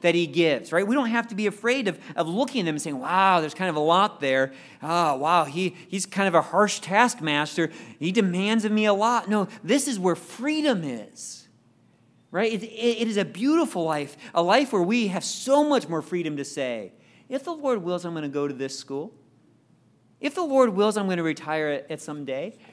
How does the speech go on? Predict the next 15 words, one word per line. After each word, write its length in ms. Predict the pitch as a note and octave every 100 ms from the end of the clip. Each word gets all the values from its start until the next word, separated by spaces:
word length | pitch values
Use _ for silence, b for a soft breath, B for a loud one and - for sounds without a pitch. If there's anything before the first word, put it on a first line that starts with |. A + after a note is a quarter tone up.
| _
But 140 | F3+
you, 100 | F#3+
'cause 160 | D#3+ E3+
you 140 | D3
know 160 | D3+ G#3+
what 100 | A#3
the 80 | C#3
main 480 | D3+ G#3 C#4+ D#4+ C4+
thing 280 | D#3+ C3
is, 480 | G#2+ D#2+ - - - -
right? 460 | A#2+ D#3+ A3+ D#4+ - - b b b
It's 200 | - F3
doing 300 | D3 B3 B3
the 100 | F#3+
right. 580 | D#3 F#3+ C4+ B3+ - -